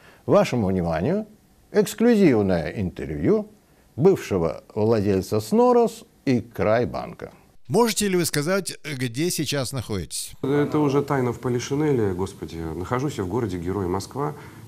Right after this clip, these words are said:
Speaker 3: и совершенно замечательно себя тут чувствую.
Speaker 2: Вину вам меняется присвоение имущества на четыреста девяносто два миллиона евро, подделка документов, бухгалтерской отчетности и злоупотребление служебным положением. Вы по-прежнему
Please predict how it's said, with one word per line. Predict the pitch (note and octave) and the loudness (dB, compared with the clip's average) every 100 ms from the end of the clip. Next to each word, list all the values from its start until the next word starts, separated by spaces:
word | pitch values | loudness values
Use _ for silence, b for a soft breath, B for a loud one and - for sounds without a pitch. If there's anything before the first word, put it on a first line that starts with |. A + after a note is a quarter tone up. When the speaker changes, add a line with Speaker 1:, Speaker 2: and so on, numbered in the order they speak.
| - | -14
Speaker 3:
и | F#2 F2+ F2 B B | -8 -6 -8 B B
совершенно | - G#2+ A2+ A#2 | -16 -10 -6 -6
замечательно | F2+ F2 A#2 A2+ - | -8 -10 -8 -8 -10
себя | G2 | -10
тут | F#2+ F2 | -10 -12
чувствую. | - - - - b - | -14 -16 -16 -16 b 0
Speaker 2:
Вину | A#2 G#3 A#3+ | 4 6 6
вам | A#3 | 6
меняется | A3 G#3+ G#3 G3+ F#3 | 4 -2 -2 -2 -2
присвоение | F3 - D#3+ D3+ C3+ | -2 -2 -2 -2 -2
имущества | C#3+ C#3 - - A#2 A2+ | -2 -2 -2 -4 -4 -4
на | A2 | -4
четыреста | - B2 G#2 G2 | -4 -4 -6 -6
девяносто | G2 G2 F2 | -6 -8 -8
два | F2+ F2+ | -6 -6
миллиона | E2+ E2+ E2 F2 | -6 -6 -6 -4
евро, | E2+ G#2+ C3 | -2 -2 -4
подделка | - C3 D3 F#3+ D#3 | -6 -6 -6 -8 -6
документов, | F2 - E2 F#2 G2 G#2+ G2 | -6 -6 -4 -4 -2 -6 -6
бухгалтерской | G2 D3 B2 F#2+ - D2+ | -4 -4 -4 -8 -8 -8
отчетности | - G#2 B2 E3+ E3 G#3 | -6 -4 -4 -4 -6 -6
и | F3+ D#3 | -6 -4
злоупотребление | A2+ A2 F#2 F2+ F2 D2+ F2+ G#2 C3+ | -2 -4 -6 -8 -8 -6 -4 -4 -8
служебным | - E2+ E2 D#2 F#2 | -8 -8 -8 -6 -6
положением. | C3 D#3+ C3+ D2+ C#2 - b b b | -4 -4 -4 -6 -8 -16 b b b
Вы | D#3+ | 0
по-прежнему | G#3 G3+ A3 G2+ G#2 F#2 - | 0 0 -2 -4 -6 -10 -12